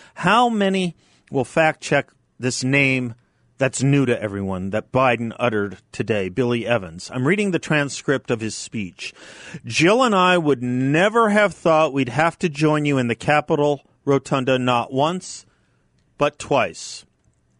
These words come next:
Once to honor Officer Brian Sicknick, who lost his life,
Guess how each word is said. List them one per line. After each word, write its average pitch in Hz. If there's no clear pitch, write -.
Once 156
to 196
honor 165
Officer 143
Brian 123
Sicknick, 190
who 147
lost 127
his 196
life, 202